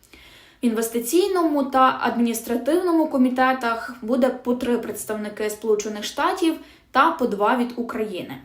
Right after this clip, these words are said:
В аудиторському по два від кожної зі сторін.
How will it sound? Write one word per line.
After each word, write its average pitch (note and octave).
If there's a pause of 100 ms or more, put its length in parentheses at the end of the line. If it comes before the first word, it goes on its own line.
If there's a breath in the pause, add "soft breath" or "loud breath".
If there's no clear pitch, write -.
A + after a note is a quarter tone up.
(420)
В A#3
аудиторському D#4+ (120)
по G#3
два A#3+
від A3
кожної G3
зі F3
сторін. -